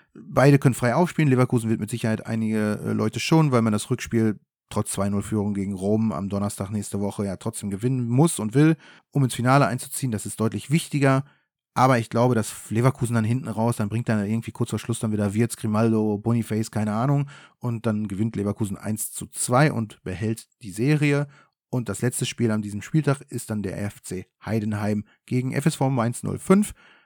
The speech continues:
Für die Heidenheimer geht's auch wieder um nichts. Deswegen tippe ich eins zu zwei für Mainz, die alles lassen werden, was sie haben, um den Relegationsplatz zu verlassen. Kurze Korrektur, für Heidenheim geht's schon noch um was, denn die sind zwar nur Zehnter in Anführungsstrichen, für Heidenheim natürlich eine Bombenposition,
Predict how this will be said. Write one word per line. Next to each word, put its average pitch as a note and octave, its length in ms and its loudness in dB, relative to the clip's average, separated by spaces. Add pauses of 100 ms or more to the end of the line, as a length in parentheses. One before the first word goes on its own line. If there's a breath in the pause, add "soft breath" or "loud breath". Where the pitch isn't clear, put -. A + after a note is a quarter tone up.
(220 soft breath)
Für E3+ 100 8
die D3+ 120 10
Heidenheimer C#3 500 6
geht's A#2 220 -2
auch A#2 200 -4
wieder G#2 260 -2
um F2+ 140 -4
nichts. - 600 4
Deswegen B2+ 580 2
tippe B2 240 0
ich A2+ 200 -6
eins D3 260 0
zu D#3 80 -8
zwei B2+ 320 -2
für G#2+ 140 -4
Mainz, C#3 440 0
die A2+ 300 -6
alles A#2+ 400 -2
lassen G#2+ 380 -6
werden, G#2+ 420 -4
was G2+ 220 -6
sie F#2+ 120 -8
haben, A2 400 -2
um G3+ 480 2 (160)
den F#3 120 2
Relegationsplatz C#3+ 840 0
zu - 80 -8
verlassen. A2 380 -4 (220)
Kurze - 220 6
Korrektur, C#3 640 2
für A2 220 -4
Heidenheim A#2 380 2
geht's A2+ 200 0
schon E3+ 200 2
noch A#2+ 160 2
um G#2 180 -4
was, A#2+ 240 2
denn A2+ 240 -2
die A2 80 -2
sind C3 220 0
zwar A#2 260 0
nur C3 420 4
Zehnter C3 380 4
in B2+ 60 2
Anführungsstrichen, C3+ 880 2
für - 160 -10
Heidenheim F2+ 260 -4
natürlich F2 340 -6
eine F2+ 100 -6
Bombenposition, G2 1080 2